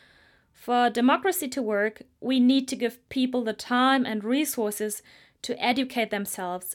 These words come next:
and negotiate a consensus with their neighbors. Things like Agenda twenty-one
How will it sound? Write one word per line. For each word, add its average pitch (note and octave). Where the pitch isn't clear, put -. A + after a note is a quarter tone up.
and G3+
negotiate A#3
a A#3+
consensus G#3
with G#3
their F#3
neighbors. F3+
Things E4+
like C4
Agenda B3+
twenty-one G#3+